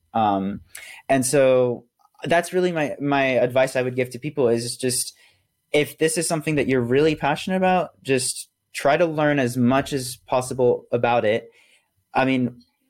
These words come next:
when I, when I started looking into animation, I was, that was all I was thinking about. I was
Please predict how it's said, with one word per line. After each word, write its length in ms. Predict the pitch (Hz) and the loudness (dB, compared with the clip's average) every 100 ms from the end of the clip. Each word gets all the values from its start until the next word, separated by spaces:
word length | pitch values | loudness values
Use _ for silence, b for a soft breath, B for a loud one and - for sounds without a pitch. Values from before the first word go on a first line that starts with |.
| _ - | _ -6
when 180 | 135 139 | 0 2
I, 340 | 143 147 143 - | 2 0 -2 -6
when 160 | 131 143 | -4 -2
I 80 | 160 | -2
started 440 | - 139 139 123 | 0 2 0 0
looking 320 | 127 127 135 | 0 0 0
into 160 | 120 127 | 0 0
animation, 420 | 117 123 127 117 | 0 -2 -2 0
I 140 | 113 | 0
was, 340 | 113 117 - - - | 0 -2 -6 -10 -2
that 120 | 139 | 0
was 200 | 135 127 _ - | 0 -2 _ 0
all 160 | 143 | 2
I 60 | 135 | 2
was 120 | 127 | 0
thinking 260 | 139 131 123 | -6 -6 0
about. 180 | 110 110 | 2 2
I 60 | |
was 320 | 110 117 117 | 2 0 -2